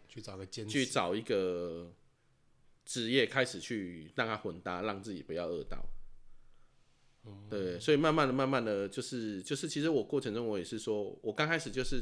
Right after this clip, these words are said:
Speaker 2: 找一个暑假去参加那种在职专班，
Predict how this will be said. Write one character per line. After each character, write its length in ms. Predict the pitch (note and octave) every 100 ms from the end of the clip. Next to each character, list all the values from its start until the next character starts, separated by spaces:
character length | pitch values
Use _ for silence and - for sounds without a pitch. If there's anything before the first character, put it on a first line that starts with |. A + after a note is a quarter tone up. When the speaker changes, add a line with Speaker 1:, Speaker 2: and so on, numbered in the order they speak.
| -
Speaker 2:
找 160 | G2
一 40 | A#2
个 100 | A2
暑 220 | - -
假 260 | - D#2+ - - - _ -
去 140 | - C#3
参 240 | - B2
加 240 | A#2+ A2+ G#2+
那 80 | A2
种 160 | F2 A#1 A1 A#1+ - -
在 180 | - C#3+
职 140 | G2 F#2
专 240 | F#2 F2+
班， 200 | F2 C#2+